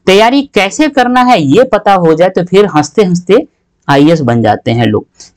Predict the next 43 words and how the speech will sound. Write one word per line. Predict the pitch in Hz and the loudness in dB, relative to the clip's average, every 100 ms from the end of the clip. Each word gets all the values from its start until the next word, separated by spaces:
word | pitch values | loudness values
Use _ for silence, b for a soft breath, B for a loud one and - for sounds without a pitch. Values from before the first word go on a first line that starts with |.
| - | -4
कैसे | 180 202 - | -2 -2 -2
करना | 277 240 233 240 | 0 0 0 0
है | 247 139 | -2 0
यही | 127 151 208 | 0 0 0
तो | 202 | 0
मैं | 175 | 0
बताने | 156 156 170 | -2 -2 -2
के | 175 | 0
लिए | 165 | 0
आपके | 156 156 170 | 0 -4 -4
पास | 151 151 | -4 0
आया। | 156 156 - _ B B B B | 0 0 -4 _ B B B B
फ्रेंड्स, | 269 370 - - - | -4 -2 -6 -8 -4
मुझे | 185 | 0
उम्मीद | 254 320 | 2 2
है | 330 | 2
कि | 330 | 2
आपको | 269 254 277 | 0 0 0
आज | 277 208 233 247 | 0 2 0 0
का | 247 | -2
वीडियो | 226 220 | 0 -2
बहुत | 151 139 165 214 226 | -2 -2 0 0 0
ही | 208 | -2
अच्छा | 175 202 | -2 0
लगा | 175 175 | 0 2
होगा, | 170 175 233 b b - | 2 0 -2 b b -4
इसीलिए | 180 220 214 | 0 2 2
आपसे | 208 233 240 | 2 0 -2
मेरा | 208 208 | -2 -2
एक | 208 185 | -2 -2
humble | 185 185 | -2 -2
request | 170 185 208 - | -2 -2 -4 -2
है | 214 | -2
कि | 214 | 0
हमारे | 165 151 147 | 0 0 0
channel | 147 - 160 175 | -4 -2 -2 0
को | 165 | -2
subscribe | - 131 - - 190 208 | -4 -8 -6 -2 -2 -2
करें, | 220 262 277 _ _ _ _ _ - | -2 -2 -4 _ _ _ _ _ -4
अपना | 208 247 226 | -2 0 0
valuable | 185 196 220 220 | 0 2 2 0
comment | 208 202 226 247 240 | -2 0 2 2 0
दें, | 320 | -2